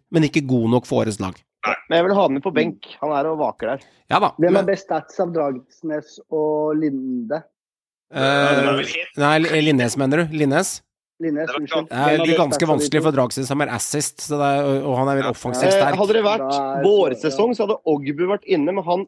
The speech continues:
Speaker 2: han floppa litt.
Speaker 3: Enig.
Speaker 2: Ikke floppa, men
Speaker 3: Han
Speaker 2: han var
Speaker 3: floppa.
Speaker 2: svakere da, på høsten. Veldig mye svakere.
Speaker 3: Enig.
Speaker 1: Men
Speaker 2: Men
Speaker 1: jeg
Speaker 2: Ogbu var et beist på vårsesong.
Speaker 1: Men,
Speaker 2: Ja.
Speaker 1: eh, Meran, kan du stille deg bak Haugan?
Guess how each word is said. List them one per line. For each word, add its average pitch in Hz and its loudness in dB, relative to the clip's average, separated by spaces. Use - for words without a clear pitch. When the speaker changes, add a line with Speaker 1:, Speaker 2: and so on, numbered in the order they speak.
Speaker 2:
han 170 0
floppa - -4
litt. 151 4
Speaker 3:
Enig. 131 -2
Speaker 2:
Ikke - -2
floppa, 180 -2
men 185 -2
Speaker 3:
Han 170 0
Speaker 2:
han 180 2
var 185 0
Speaker 3:
floppa. 180 0
Speaker 2:
svakere 147 -6
da, 170 0
på 165 2
høsten. 151 -6
Veldig 151 0
mye 160 -4
svakere. 139 -2
Speaker 3:
Enig. - -14
Speaker 1:
Men 190 2
Speaker 2:
Men 220 0
Speaker 1:
jeg 220 4
Speaker 2:
Ogbu 196 2
var 160 2
et 143 -6
beist 160 0
på 190 -4
vårsesong. 123 -4
Speaker 1:
Men, 180 4
Speaker 2:
Ja. 190 2
Speaker 1:
eh, 180 0
Meran, 175 0
kan 175 0
du 175 4
stille 147 0
deg 139 2
bak 131 -2
Haugan? 151 2